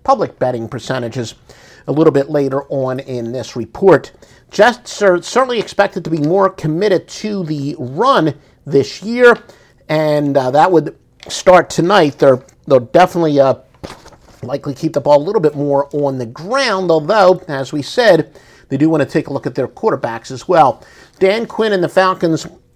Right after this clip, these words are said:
generally haven't taken, uh, the regular season all that seriously. They're oh and four straight up in the preseason this year and last year. And thank you to V Washington, as it does look like we are, uh,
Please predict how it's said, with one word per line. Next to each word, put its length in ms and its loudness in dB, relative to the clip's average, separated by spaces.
generally 380 -2
haven't 420 0
taken, 580 -2
uh, 180 -4
the 100 -8
regular 320 0
season 460 -4
all 320 0
that 280 0
seriously. 880 -4
They're 200 2
oh 160 8
and 100 -2
four 200 0
straight 380 2
up 360 2
in 140 -2
the 120 -4
preseason 920 -6
this 280 -4
year 320 -4
and 300 -4
last 340 -4
year. 120 -4
And 120 -6
thank 240 -6
you 60 -2
to 200 0
V 200 0
Washington, 800 0
as 180 0
it 140 -4
does 580 2
look 280 -6
like 440 -2
we 160 0
are, 320 6
uh, 280 2